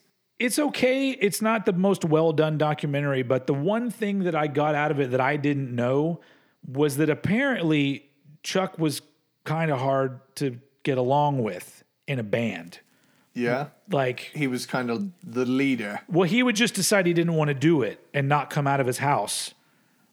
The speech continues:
Speaker 2: Oh, shit.
Speaker 1: And then in one, in one aspect, I believe it was on Human, I don't know, I don't remember which album, but on one of the albums,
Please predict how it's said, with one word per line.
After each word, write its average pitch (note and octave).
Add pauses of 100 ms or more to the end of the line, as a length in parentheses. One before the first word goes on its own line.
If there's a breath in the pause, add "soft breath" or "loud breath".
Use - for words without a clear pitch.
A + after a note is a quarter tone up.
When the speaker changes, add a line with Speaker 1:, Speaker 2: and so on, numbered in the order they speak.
(200)
Speaker 2:
Oh, -
shit. D#3
Speaker 1:
And F3
then F#3
in F3
one, F3
in E3+
one F3
aspect, E3
I D3
believe D3
it C3+
was C#3+ (1900 soft breath)
on C#3
Human, G#3+
I E3
don't F#3
know, E3+
I -
don't E3+
remember F3+
which E3+
album, E3
but D3
on D3
one F3+
of G#3
the F3
albums, F3+